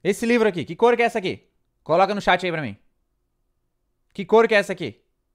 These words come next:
N-, não, não o preto aqui, é outra cor. Que cor que é?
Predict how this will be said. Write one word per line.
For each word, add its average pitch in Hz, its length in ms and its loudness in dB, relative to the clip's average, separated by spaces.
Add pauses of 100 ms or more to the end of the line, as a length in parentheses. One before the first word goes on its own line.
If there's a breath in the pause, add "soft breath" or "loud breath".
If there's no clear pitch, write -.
(1160)
N-, 131 220 -12
não, 165 240 -6
não 170 180 -4
o 233 80 -2
preto 208 260 -6
aqui, 165 140 -12
é 131 60 -2
outra 180 200 -4
cor. - 220 -12 (2250)
Que 185 80 -8
cor 202 160 2
que 196 60 0
é? 123 240 0